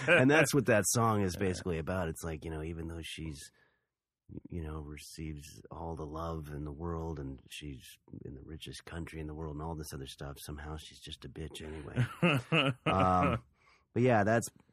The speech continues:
Speaker 2: that's basically true. But it's also, uh, you know, everything in all of our comedy, I think, is sort of an amalgamation of all these different, uh,
Speaker 1: Yeah.
Speaker 2: things. Th-, there's some lines in there that are about specific
Speaker 1: Specific
Speaker 2: conversations
Speaker 1: girls.
Speaker 2: that I've had with girls.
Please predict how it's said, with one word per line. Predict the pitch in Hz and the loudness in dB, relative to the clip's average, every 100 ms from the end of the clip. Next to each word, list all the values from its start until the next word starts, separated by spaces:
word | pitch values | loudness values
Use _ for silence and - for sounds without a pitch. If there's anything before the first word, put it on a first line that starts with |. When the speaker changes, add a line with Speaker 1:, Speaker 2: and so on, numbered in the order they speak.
| - | -4
Speaker 2:
that's | 117 113 | -4 -4
basically | 107 98 - 95 | -8 -10 -10 -12
true. | 92 - 87 | -12 -8 -6
But | 90 131 | 0 0
it's | 127 135 | 2 2
also, | 123 113 104 95 87 - | 2 2 0 2 2 -2
uh, | - 82 76 - - _ _ _ _ | -4 -4 -6 -8 -16 _ _ _ _
you | 139 | 2
know, | 151 127 | 4 6
everything | 120 143 131 117 95 90 | 4 4 2 2 -2 -2
in | - | -4
all | 92 107 | -4 -4
of | 95 | -4
our | 80 | -6
comedy, | 76 80 78 76 73 | -8 -10 -10 -10 -10
I | 71 - | -12 -8
think, | 85 80 | -8 -8
is | 76 | -10
sort | - 78 | -10 -10
of | 73 | -10
an | 71 - | -14 -14
amalgamation | 73 69 71 76 65 69 71 - 67 | -16 -14 -14 -14 -14 -16 -18 -16 -16
of | 65 64 | -18 -18
all | 65 67 | -16 -16
these | 65 64 - | -18 -20 -18
different, | 73 67 67 - | -18 -16 -18 -16
uh, | 65 62 - - _ _ _ - | -16 -10 -10 -12 _ _ _ -6
Speaker 1:
Yeah. | 104 101 85 | 0 0 0
Speaker 2:
things. | - 76 71 73 | -4 -6 -8 -8
Th-, | 87 78 | -8 -6
there's | 95 87 | -6 -6
some | - 80 | -6 -6
lines | 71 73 69 | -6 -8 -12
in | 73 | -12
there | 71 69 69 | -12 -12 -14
that | 67 | -12
are | 69 | -12
about | 71 67 62 | -10 -12 -14
specific | - - 80 71 67 | -16 -16 -16 -16 -12
Speaker 1:
Specific | - - 110 107 107 | -10 -4 -4 -2 -4
Speaker 2:
conversations | 101 107 73 | -2 -2 0
Speaker 1:
girls. | 101 101 101 | 0 0 -2
Speaker 2:
that | 80 | -6
I've | 69 - | -8 -8
had | 78 71 | -12 -12
with | 71 | -14
girls. | - 71 71 | -12 -10 -8